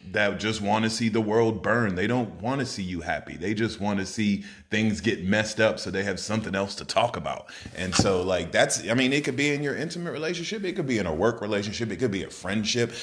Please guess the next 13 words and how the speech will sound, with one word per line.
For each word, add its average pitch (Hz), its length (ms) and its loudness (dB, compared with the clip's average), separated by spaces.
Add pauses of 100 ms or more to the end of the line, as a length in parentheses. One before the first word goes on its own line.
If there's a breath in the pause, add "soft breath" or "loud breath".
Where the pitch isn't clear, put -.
(160 loud breath)
I 98 160 4
know 117 240 6
my 101 180 4
daughters 107 560 4
have 98 140 -4
even 95 240 0
talked 98 260 0
about 90 300 -2
silly 98 360 -2
stuff 90 360 -4
like 85 240 -2
that 85 240 0
where 92 260 2